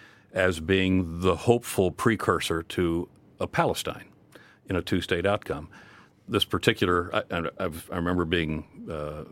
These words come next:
really stunned by this. The, this particular politician was quite enthusiastic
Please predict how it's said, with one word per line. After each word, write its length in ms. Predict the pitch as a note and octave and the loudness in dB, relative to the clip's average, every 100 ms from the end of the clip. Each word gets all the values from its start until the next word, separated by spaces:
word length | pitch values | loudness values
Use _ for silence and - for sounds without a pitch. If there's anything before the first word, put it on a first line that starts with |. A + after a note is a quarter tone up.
| B2+ F#3+ | -16 -10
really 240 | A#2 G2 D#2+ | -2 -2 -2
stunned 360 | - F2+ E2 | 0 0 0
by 140 | C#2+ - | -4 -8
this. 260 | C#2 - | -10 -10
The, 220 | F2+ F2+ | -6 -6
this 200 | F2+ E2+ | -6 -8
particular 720 | - - D#2 A2 - F#2 E2+ D#2+ | -8 -10 -2 0 2 2 2 0
politician 720 | - E2+ D#2+ F#2+ - D#2 E2 - - - - _ - | 0 -2 -2 -2 -2 -6 -10 -20 -20 -20 -20 _ -6
was 160 | G2 | -6
quite 340 | - C3+ B2+ - - - _ _ | 0 2 2 -2 -20 -20 _ _
enthusiastic 800 | G#2 F#2 A2+ F#2+ G#2+ C#3 - - | -4 2 2 6 4 4 0 -10